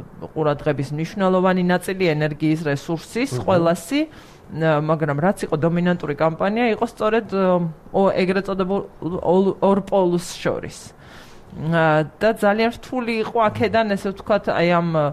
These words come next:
Speaker 1: დომინანტურ პროცესში, როგორ ვთქვა, ამო-, ამოხტომა და გ-, გამოჩენა, რომ აი, მე აქ ვარ. მით უმეტეს, ა, აქვს მნიშვნელობა და ჩვენ ვნახეთ ძალიან უთანაბრო განაწილება,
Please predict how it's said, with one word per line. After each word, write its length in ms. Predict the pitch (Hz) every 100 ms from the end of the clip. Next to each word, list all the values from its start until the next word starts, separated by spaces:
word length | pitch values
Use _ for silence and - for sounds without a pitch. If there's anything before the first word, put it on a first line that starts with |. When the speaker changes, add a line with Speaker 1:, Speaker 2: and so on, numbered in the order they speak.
| - - - -
Speaker 1:
დომინანტურ 800 | 147 151 175 190 190 185 190 170
პროცესში, 640 | 185 190 208 190 - 220
როგორ 320 | 175 147 143
ვთქვა, 180 | - 147 135
ამო-, 320 | 156 156 147
ამოხტომა 580 | 143 156 - 110 113 117
და 100 | 143 185
გ-, 480 | 160 175 175 - 135
გამოჩენა, 580 | 143 143 135 - 117 131
რომ 140 | 165 175
აი, 160 | 147 151
მე 140 | 143 139 - - -
აქ 200 | 131 -
ვარ. 160 | - 85 - - - -
მით 140 | 190 240
უმეტეს, 400 | 202 208 233 - - 170
ა, 60 | 147 139 139 139 - - - - - - - - - -
აქვს 360 | - 175 214 - 220
მნიშვნელობა 440 | 196 196 208 196 202
და 80 | 240
ჩვენ 220 | 240 202
ვნახეთ 320 | 180 - 214 214
ძალიან 380 | 185 160 185 196 180 -
უთანაბრო 640 | 175 196 190 170 156 185
განაწილება, 880 | 170 165 160 156 165 151 147 139